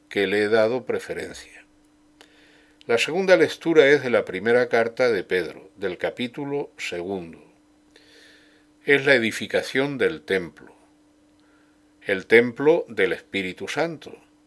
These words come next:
Hay una piedra viva, Jesucristo, desechada por los arquitectos, pero que ahora se convierte en piedra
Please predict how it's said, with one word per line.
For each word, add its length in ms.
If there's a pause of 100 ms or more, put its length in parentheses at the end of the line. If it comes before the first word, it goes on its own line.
(800)
Hay 260
una 260
piedra 420
viva, 540 (260)
Jesucristo, 1000 (280)
desechada 1120 (640)
por 200
los 160
arquitectos, 840 (960)
pero 300
que 100
ahora 320
se 200
convierte 800
en 160
piedra 580